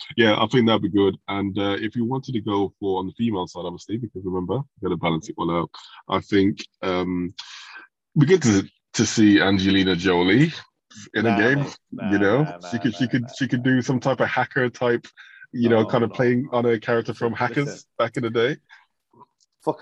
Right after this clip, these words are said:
Speaker 1: She could
Speaker 2: Angelina
Speaker 1: actually be
Speaker 2: Jolie,
Speaker 1: like
Speaker 2: mate. And it's not about that.
Speaker 1: Yeah.
Speaker 2: You, you, you live in a today. I mean, for me, I'm gonna be biased to say Natalie Portman 'cause I love the woman. But, uh,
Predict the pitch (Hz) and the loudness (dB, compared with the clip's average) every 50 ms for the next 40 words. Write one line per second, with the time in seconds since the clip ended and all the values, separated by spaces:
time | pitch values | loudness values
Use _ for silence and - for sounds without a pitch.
0 | 117 117 156 156 170 151 113 107 135 123 117 - - 123 120 113 107 104 101 98 | -4 -2 0 0 0 0 0 0 0 0 2 2 4 4 4 2 2 0 -4 -6
1 | 98 95 92 90 - - _ - 117 123 120 - 185 - - 120 113 107 - - | -8 -10 -10 -12 -14 -16 _ -10 -8 -8 -4 -2 -2 -2 0 0 0 0 0 0
2 | 117 107 117 117 - 127 123 131 135 139 139 135 139 147 156 165 147 143 127 120 | 0 0 0 0 0 -2 -2 -4 -6 -6 -6 -4 -2 -2 0 0 -2 -4 -6 -8
3 | 107 - 127 113 127 127 113 - 131 139 139 131 127 - - 127 139 147 147 131 | -10 -10 -6 -2 -2 -2 -2 -2 -4 -6 -6 -6 -8 -10 -10 -6 -4 -2 0 0
4 | 123 127 131 123 117 110 101 104 95 - 110 117 117 110 104 - 110 104 - 107 | 0 -2 -4 -6 -6 -6 -6 -6 -4 0 2 2 2 2 0 -2 -8 -10 -8 -8
5 | 104 110 104 76 95 101 - - 123 117 101 101 101 - _ - 104 107 117 113 | -6 -6 -6 -6 -6 -8 -6 -2 -2 -2 -2 -2 -6 -12 _ -10 -8 -8 -8 -8
6 | - 107 101 104 101 104 101 98 - 117 - - - 113 113 | -8 -10 -10 -10 -10 -12 -8 -2 0 0 0 0 0 -2 -2